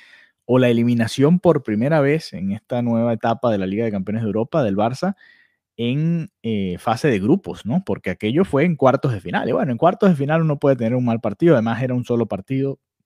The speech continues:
no había ida y vuelta. Era aquella ocasión, bueno, producto de la situación con el covid. Y, y bueno, realmente no, no había mucha posibilidad. Cuando el partido se pone cuatro uno, ya parecía que estaba bien encaminado.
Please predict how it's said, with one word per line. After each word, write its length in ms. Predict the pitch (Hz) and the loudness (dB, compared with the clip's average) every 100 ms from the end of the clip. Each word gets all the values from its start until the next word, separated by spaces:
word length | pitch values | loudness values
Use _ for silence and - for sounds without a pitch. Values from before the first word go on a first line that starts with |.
| _ | _
no 160 | 123 104 | -6 -2
había 260 | 110 113 107 | 0 0 0
ida 140 | 101 | 0
y 40 | |
vuelta. 520 | 98 139 131 - 104 90 | 2 2 2 -2 -6 -4
Era 160 | 98 | -6
aquella 320 | 101 104 101 | -6 -6 -4
ocasión, 480 | 101 87 - 104 104 | -6 -8 -10 -6 -4
bueno, 280 | 90 82 80 _ _ - | -4 -8 -14 _ _ -6
producto 380 | 98 98 95 | -2 -2 -2
de 80 | 110 | -4
la 80 | 95 | -4
situación 340 | 90 76 95 | -8 -8 -8
con 160 | 98 104 | -4 -4
el 80 | 92 | -2
covid. 320 | 123 123 127 - - _ _ _ _ | 0 0 -2 -6 -20 _ _ _ _
Y, 580 | 107 107 104 98 87 80 98 | -8 -4 -2 -2 -4 -6 -4
y 80 | |
bueno, 260 | 113 113 101 - _ _ _ _ _ _ _ _ | -2 0 -2 -6 _ _ _ _ _ _ _ _
realmente 500 | - 107 113 123 131 | -8 -4 -2 0 0
no, 240 | 127 117 110 | 0 0 0
no 160 | 113 | 0
había 220 | 113 123 | 2 2
mucha 280 | 123 127 - | 0 -2 -4
posibilidad. 540 | 123 120 - 101 101 131 | -4 -6 -4 -2 -2 0
Cuando 160 | 123 | 0
el 80 | 107 | -2
partido 240 | 92 92 113 | -4 -4 -4
se 100 | 107 | -2
pone 200 | 113 117 | -2 0
cuatro 400 | 123 110 117 110 | 2 2 2 4
uno, 240 | 117 127 | 2 2
ya 240 | 104 101 | 0 0
parecía 400 | 98 101 90 110 | -2 -4 -4 -6
que 80 | 98 | -8
estaba 260 | 95 101 98 | -8 -4 -2
bien 220 | 101 101 | -2 -2
encaminado. 720 | 98 98 95 123 135 123 123 | -2 -2 -2 0 2 2 0